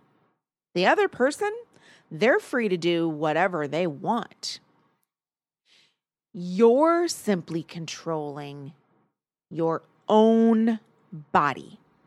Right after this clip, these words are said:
and destiny. Okay? If you state something about how you will conduct yourself, being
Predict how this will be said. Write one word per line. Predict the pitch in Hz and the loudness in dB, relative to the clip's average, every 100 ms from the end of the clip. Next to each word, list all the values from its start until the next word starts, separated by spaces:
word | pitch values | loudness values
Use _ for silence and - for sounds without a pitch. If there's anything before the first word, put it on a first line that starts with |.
| _ _ _ - | _ _ _ -8
and | 170 | -6
destiny. | 151 143 - - 131 120 233 _ _ _ _ _ _ _ _ _ _ _ _ _ _ _ _ _ _ | -4 -4 -6 -14 -16 -16 -20 _ _ _ _ _ _ _ _ _ _ _ _ _ _ _ _ _ _
Okay? | - 180 180 269 294 - _ _ _ _ _ _ _ _ _ _ _ - - - | -12 -4 -2 -2 -4 -12 _ _ _ _ _ _ _ _ _ _ _ -20 -10 -8
If | - | -4
you | 190 | -4
state | 185 - - 247 277 - | -4 -6 0 2 2 -4
something | - 220 196 214 202 | -4 -2 -2 -4 -4
about | 170 170 170 | 0 0 0
how | - - - 180 180 | -4 -14 -10 -2 0
you | 175 160 147 156 170 | 0 -4 -12 -10 -8
will | 156 151 175 175 165 | -8 -4 0 2 0
conduct | - 160 156 - 160 - - | -8 -16 -14 -12 -12 -14 -18
yourself, | 151 143 - - - 254 208 135 - - _ _ _ _ _ _ _ _ _ _ _ _ _ _ _ _ _ _ _ _ _ _ _ - | -18 -14 -12 -12 -6 -2 -2 -4 -16 -20 _ _ _ _ _ _ _ _ _ _ _ _ _ _ _ _ _ _ _ _ _ _ _ -6
being | 175 175 | -4 -4